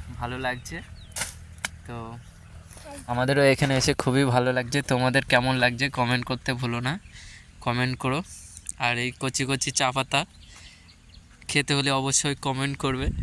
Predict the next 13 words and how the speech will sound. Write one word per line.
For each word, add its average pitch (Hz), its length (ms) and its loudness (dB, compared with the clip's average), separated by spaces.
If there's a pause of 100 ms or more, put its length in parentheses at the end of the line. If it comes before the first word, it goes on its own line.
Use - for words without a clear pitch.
(1120)
আর 123 180 4 (100)
কমেন্ট 131 340 0
করে 135 200 2 (500)
ছোট্ট - 260 0
ভাইটির 127 380 2
পাশে 123 280 0
সবাই 127 260 2 (560)
পাশে 123 260 0
থেকো। 127 240 -2 (1600)
আজকে 127 300 0
ভিডিও 127 260 2
এই 127 100 2
পর্যন্ত, 123 380 -2